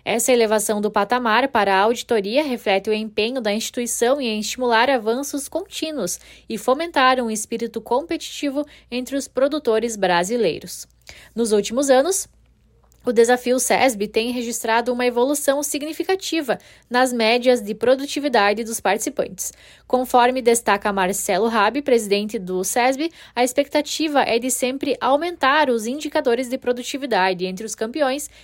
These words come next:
e participantes do desafio. Segundo o presidente, a última safra foi marcada por adversidades climáticas, mas as práticas de alta produtividade mostraram-se resilientes e sustentáveis.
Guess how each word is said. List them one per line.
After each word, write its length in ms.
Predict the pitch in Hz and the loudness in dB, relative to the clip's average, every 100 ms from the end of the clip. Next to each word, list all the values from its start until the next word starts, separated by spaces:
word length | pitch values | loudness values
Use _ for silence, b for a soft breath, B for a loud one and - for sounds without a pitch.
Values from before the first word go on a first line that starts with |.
| B | B
e 80 | 254 | -4
participantes 800 | 262 311 - 370 233 233 262 226 | 0 0 -2 2 2 0 -4 -2
do 120 | 220 | 0
desafio. 580 | 196 196 262 - - - _ - B B B - | 2 2 2 0 -10 -12 _ -20 B B B 2
Segundo 340 | 226 208 208 | 2 2 0
o 40 | 214 | 4
presidente, 560 | 233 269 277 320 403 | 4 4 0 0 0
a 160 | - 240 | 4 6
última 380 | 226 240 247 247 | 6 2 -2 -2
safra 400 | - 349 - 285 | 0 0 0 0
foi 180 | 240 | 2
marcada 560 | 226 226 226 220 220 240 | 2 0 -2 0 0 -2
por 180 | 240 233 | -2 2
adversidades 880 | 233 262 269 285 269 226 247 269 - | 2 2 0 0 2 2 2 0 -4
climáticas, 800 | 277 269 254 294 - - - - | -4 -2 0 0 -6 -10 -12 -4
mas 120 | 240 240 | 0 2
as 120 | 233 | 4
práticas 440 | 240 226 226 233 | 4 4 2 0
de 120 | 208 | 2
alta 320 | 208 226 285 302 | 4 4 4 0
produtividade 800 | 214 202 - 196 196 214 277 233 | -2 -4 -6 -6 0 2 0 -2
mostraram-se 760 | 202 208 - 220 233 262 - 247 | -4 -6 -2 0 0 -4 -6 -2
resilientes 840 | 240 320 320 311 254 240 254 254 | 0 0 0 0 0 -2 -4 -6
e 80 | 220 | -6
sustentáveis. 960 | - 302 311 330 311 185 - 202 - | -4 -4 -6 -6 -6 -8 -10 -14 -14